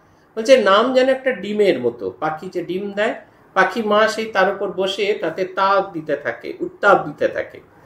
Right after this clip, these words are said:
তারপরে সেই উত্তাপে ধীরে ধীরে একটা সময় যখন বাচ্চাটা ভেতরে, উম, শাবক পূর্ণ বয়স্ক হয়,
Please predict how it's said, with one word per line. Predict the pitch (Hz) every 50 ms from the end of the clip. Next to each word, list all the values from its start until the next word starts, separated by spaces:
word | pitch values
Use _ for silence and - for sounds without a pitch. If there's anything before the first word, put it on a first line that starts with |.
| - - - -
তারপরে | - 170 185 190 - 220 208 202
সেই | 196 - 214
উত্তাপে | 208 190 185 - - - 202 196 196 - - 208 226 262 254 -
ধীরে | 165 165 175 175 170 175
ধীরে | 180 190 220 294 320 - _ _ _ _ _ -
একটা | 156 165 160 - 190 175
সময় | 175 - 185 185 196 214 226 226
যখন | 185 170 165 - 160 160 160 151 156 - - -
বাচ্চাটা | - - - - - 156 151 151 - - 156 - 156
ভেতরে, | 139 147 147 147 160 151 156 151 - - -
উম, | - 147 127 131 139 139 120 104
শাবক | - - - 143 139 156 175 170 175 - -
পূর্ণ | 226 247 247 240 220
বয়স্ক | 185 180 170 - - - 196
হয়, | 202 240